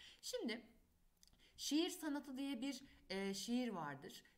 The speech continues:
E, en önemli sembolist sanatçılardan birisine aittir. Bizde de en önemli sembolistlerden birisi olan Ahmet Haşim'in bir cümlesi vardır.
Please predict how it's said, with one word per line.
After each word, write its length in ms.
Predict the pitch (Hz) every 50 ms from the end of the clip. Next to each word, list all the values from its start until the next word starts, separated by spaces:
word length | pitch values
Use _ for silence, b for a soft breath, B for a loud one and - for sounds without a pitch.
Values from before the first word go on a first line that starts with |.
| B -
E, 80 | -
en 340 | 175 170 - - 220 233 226
önemli 220 | 214 196 190 190
sembolist 500 | 185 - - 190 185 185 180 170 165 -
sanatçılardan 720 | - 185 170 165 165 165 - 180 165 160 156 160 147 143 143
birisine 340 | 156 165 156 - 208 208 220
aittir. 480 | 226 233 240 233 240 - 330 330 - -
Bizde 420 | - 190 247 277 294 - 359 349 214
de 40 | 214
en 240 | - - - 277
önemli 300 | 311 294 269 233 202 190
sembolistlerden 920 | 196 196 214 220 233 233 247 247 240 247 - 196 175 165 160 160 160 175
birisi 260 | 202 240 233 233 - 185
olan 280 | 165 175 214 240 240 -
Ahmet 360 | 196 214 220 220 226 226 -
Haşim'in 520 | 208 240 262 240 - - 180 190 202 226
bir 180 | 277 311 254 185
cümlesi 440 | 165 185 185 170 156 156 - - 139
vardır. 320 | 135 131 127 120 127 131